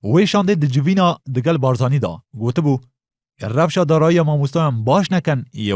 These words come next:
werzan û a xandinê bi awayek ciwan bi rê ve naçe.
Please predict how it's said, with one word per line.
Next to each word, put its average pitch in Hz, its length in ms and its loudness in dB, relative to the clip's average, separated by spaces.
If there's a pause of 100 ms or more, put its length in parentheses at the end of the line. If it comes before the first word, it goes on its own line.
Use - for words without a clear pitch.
werzan 151 340 2
û 165 200 2
a 151 100 2
xandinê 127 540 -2
bi 117 60 -2 (100)
awayek 143 440 2 (120)
ciwan 123 380 0
bi 110 40 -4
rê 127 180 2
ve 113 200 -2
naçe. 135 380 0